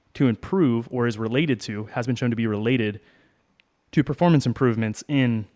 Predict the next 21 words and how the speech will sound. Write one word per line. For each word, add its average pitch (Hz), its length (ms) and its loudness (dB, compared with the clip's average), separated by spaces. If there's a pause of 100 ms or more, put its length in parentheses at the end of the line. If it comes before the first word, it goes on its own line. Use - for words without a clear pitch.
(460)
all 127 180 4
of 113 80 0
these 117 160 0
other 113 220 0
indicators 110 540 -2
that 107 120 -6
we 113 140 -2
want 107 300 -4
in 117 100 -4
team 113 180 -6
sport - 240 -12
settings, 113 380 -10 (380)
cutting, 113 460 -2
sprinting, 110 540 -4 (160)
jumping. 117 420 -4 (960)
It's 147 160 -4
really 151 280 2
important. 123 480 0
<laughs> - 40 -12 (1160)
Weightlifting 165 480 2
is 147 320 0